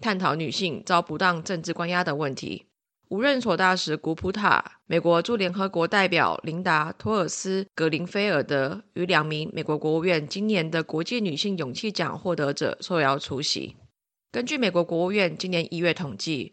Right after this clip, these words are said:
全球约有一百万名政治犯遭关押。托马斯·格林菲尔德致辞时指出，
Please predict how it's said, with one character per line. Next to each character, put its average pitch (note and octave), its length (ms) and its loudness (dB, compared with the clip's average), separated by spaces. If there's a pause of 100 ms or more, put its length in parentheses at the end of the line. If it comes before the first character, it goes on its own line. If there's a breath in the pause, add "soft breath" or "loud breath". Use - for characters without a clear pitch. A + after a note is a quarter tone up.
(120)
全 G#3+ 160 -2
球 A#3 220 4
约 B3+ 140 0
有 G#3 160 6
一 A#3 100 -4
百 E3+ 160 4
万 F#3+ 240 4
名 D#3 320 -4
政 F3 160 -2
治 D#3+ 140 -6
犯 C#3 240 -4
遭 D3 160 -2
关 D#3 240 -2
押。 E3 260 0 (300)
托 A3+ 140 0
马 A3 180 8
斯· A3 460 0
格 E3+ 140 2
林 D#3 160 -2
菲 G#3 180 0
尔 E3+ 100 4
德 C#3+ 440 0
致 G#3 120 0
辞 D3+ 220 -4
时 C#3+ 220 -6
指 C#3 180 -8
出， C#3 400 -6